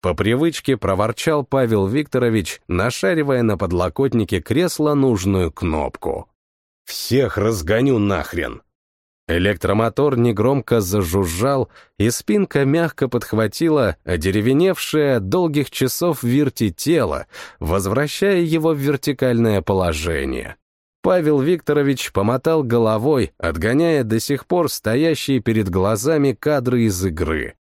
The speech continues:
и приказал голосовому помощнику включить свет. «Да твою ж налево!» пробормотал он, пододвигая поближе разложенные на столе бумаги.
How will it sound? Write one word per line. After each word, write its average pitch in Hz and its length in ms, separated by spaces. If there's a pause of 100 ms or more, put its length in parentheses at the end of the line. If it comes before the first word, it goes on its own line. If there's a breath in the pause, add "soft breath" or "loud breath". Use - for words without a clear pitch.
(320)
и 92 100
приказал 139 600
голосовому 135 720
помощнику 147 720
включить 95 560
свет. 73 720 (320)
«Да 135 200
твою 175 600
ж 170 100
налево!» 170 720 (320)
пробормотал 101 880
он, 131 240
пододвигая 117 760
поближе 123 600
разложенные 151 800
на 147 140
столе 131 400
бумаги. 85 720